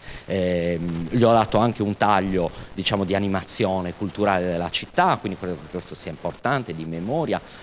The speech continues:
nel solco anche di altre esperienze di sindaci della città come Paolo De Magistris o come Ottone Baccareda. Ecco, magari ho cercato di prendere qualche spunto,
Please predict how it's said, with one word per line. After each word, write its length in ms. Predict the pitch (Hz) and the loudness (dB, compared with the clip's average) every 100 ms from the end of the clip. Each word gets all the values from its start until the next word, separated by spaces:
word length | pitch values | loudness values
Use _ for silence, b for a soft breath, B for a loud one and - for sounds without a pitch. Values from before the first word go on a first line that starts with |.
| - | -2
nel 140 | 107 | -2
solco 360 | - 139 131 107 | 2 2 2 0
anche 320 | 110 113 101 | 0 -2 -4
di 260 | 95 95 85 B B | -4 -6 -6 B B
altre 300 | 104 110 107 | -2 0 0
esperienze 840 | 104 - 120 131 127 123 - 113 107 | -2 0 2 4 4 0 0 0 0
di 240 | 107 101 - | -4 -6 -4
sindaci 720 | - 131 110 107 110 - 104 | -2 -2 -2 -2 -2 -4 -8
della 180 | 87 92 | -8 -10
città 300 | - - 104 | -8 -8 -6
come 200 | 92 85 | -6 -6
Paolo 240 | 92 87 | -6 -6
De 100 | 82 | -8
Magistris 680 | 82 85 117 120 95 90 95 B B | -10 -8 -8 -8 -10 -10 -10 B B
o 100 | - | -8
come 200 | 104 101 | -4 -2
Ottone 260 | 98 98 90 | -2 -2 -2
Baccareda. 600 | 85 82 82 80 80 98 | -4 -4 -6 -6 -4 -4
Ecco, 160 | 90 95 | -4 -6
magari 380 | 120 120 95 82 B - | -2 0 0 -6 B -4
ho 100 | 113 | -2
cercato 400 | 127 95 110 110 | -2 -2 -6 -6
di 120 | 110 | -6
prendere 380 | 113 110 101 98 | -4 -4 -4 -6
qualche 300 | 110 - 120 | -6 -4 -8
spunto, 520 | - 120 113 113 | -6 -6 -2 0